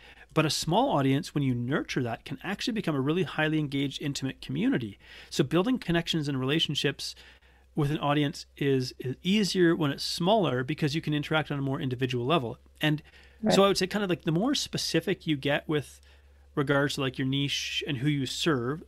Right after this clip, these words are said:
Speaker 1: the more, like, targeted your message can be.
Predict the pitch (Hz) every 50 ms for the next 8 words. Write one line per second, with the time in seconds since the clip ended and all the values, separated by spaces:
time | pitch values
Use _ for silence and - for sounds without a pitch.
0 | - - 135 147 151 175 190 208 202 196 190 190 185 - - - - - - -
1 | - - - - - - - - - - - 165 147 131 - - - - - -
2 | 170 180 185 185 185 165 156 151 147 143 143 147 143 - - 139 127 - - -
3 | 127 123 113 - 202 180 110 90